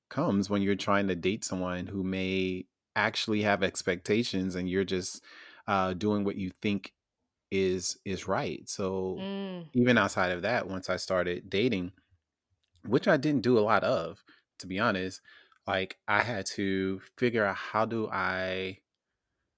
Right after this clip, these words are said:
Speaker 1: how do I date? I don't really know how to, how to do that. This is
Speaker 2: Yep.
Speaker 1: very new for me. And I think that could be the same for a lot of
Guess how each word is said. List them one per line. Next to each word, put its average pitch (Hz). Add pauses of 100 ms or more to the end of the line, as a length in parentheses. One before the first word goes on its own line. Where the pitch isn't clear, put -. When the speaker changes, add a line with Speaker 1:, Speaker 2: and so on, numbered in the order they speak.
(560)
Speaker 1:
how 127
do 160
I 90
date? 85
I 95
don't 110
really 117
know 107
how 101
to, 95 (220)
how 107
to 98
do 127
that. 85
This 95
is 95
Speaker 2:
Yep. 104
Speaker 1:
very 107 (300)
new 117
for 101
me. 90
And 92
I 92
think 95
that 101
could -
be 95
the 87
same 90
for 87
a 85
lot 90
of 87